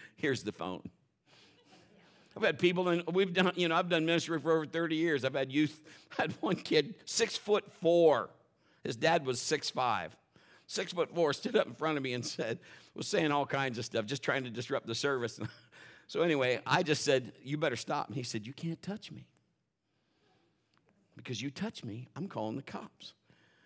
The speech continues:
So I just said, "How old are you?" He said, "Eighteen." I said, "I can touch you."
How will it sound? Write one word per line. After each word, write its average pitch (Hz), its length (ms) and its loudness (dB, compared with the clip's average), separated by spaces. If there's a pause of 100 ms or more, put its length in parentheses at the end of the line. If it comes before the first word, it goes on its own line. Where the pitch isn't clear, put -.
(300)
So 147 240 -2 (140)
I 165 80 0
just 214 200 -4
said, - 140 -2
"How 156 120 0
old 214 260 -2
are - 20 -12
you?" - 160 -14 (520)
He - 60 -12
said, - 320 -12
"Eighteen." - 500 -10
I - 60 -10
said, - 220 -14 (120)
"I 175 460 -4
can - 120 -20
touch - 380 -18
you." - 640 -20